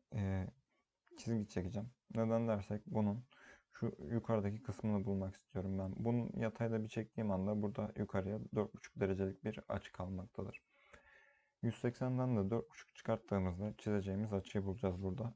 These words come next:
Açı girmemiz gerektiğinde. Açımız yüz yetmiş beş buçuk derece arkadaşlar. Geldim. Ben buradan line'ımı seçeceğim. Ama kırmızıyla çizmek istiyorum. Daha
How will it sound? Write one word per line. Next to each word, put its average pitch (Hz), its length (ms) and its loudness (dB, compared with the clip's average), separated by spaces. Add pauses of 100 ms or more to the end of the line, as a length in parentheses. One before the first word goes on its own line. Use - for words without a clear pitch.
Açı - 260 -4
girmemiz 92 400 2
gerektiğinde. 95 680 -2 (640)
Açımız 123 460 0 (100)
yüz 104 220 2
yetmiş - 320 -4
beş 117 220 0
buçuk - 240 -20
derece 95 320 2
arkadaşlar. 98 560 -2
Geldim. 113 500 2 (160)
Ben 110 240 2
buradan 107 320 2
line'ımı 107 380 2
seçeceğim. 101 440 -6 (140)
Ama 101 300 -2 (100)
kırmızıyla 101 560 4
çizmek 92 320 0
istiyorum. 95 420 -2
Daha 95 140 -2